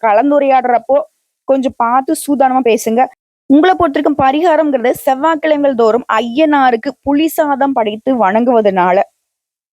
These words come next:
உங்களுடைய கசப்பான வாழ்க்கை நிலை மாற்றத்தை கொடுக்கும். So,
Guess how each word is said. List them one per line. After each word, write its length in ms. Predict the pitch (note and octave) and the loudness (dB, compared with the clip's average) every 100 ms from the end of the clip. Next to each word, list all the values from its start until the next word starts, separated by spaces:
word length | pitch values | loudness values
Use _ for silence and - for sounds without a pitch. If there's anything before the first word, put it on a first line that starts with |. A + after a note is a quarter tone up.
| _ | _
உங்களுடைய 440 | - G#3+ A#3+ A3 F#3+ A3+ | -4 -4 -2 -2 0 -2
கசப்பான 720 | A3+ D4+ D4 C#4 C4+ C#4 D4 - _ G3+ | 0 -2 0 0 2 2 0 -2 _ -2
வாழ்க்கை 380 | G3 A3+ A#3 C4 A3+ | 0 0 0 -2 -2
நிலை 180 | G3+ C#4 - _ _ _ _ _ - | -2 -4 -8 _ _ _ _ _ -6
மாற்றத்தை 520 | G#3 G#3+ A#3 A3+ A3 G#3+ | -2 0 0 -2 -2 -2
கொடுக்கும். 320 | F#3 F3+ - - _ _ - _ _ - - _ | -4 -4 -10 -18 _ _ -20 _ _ -20 -20 _
So, 80 | - | -2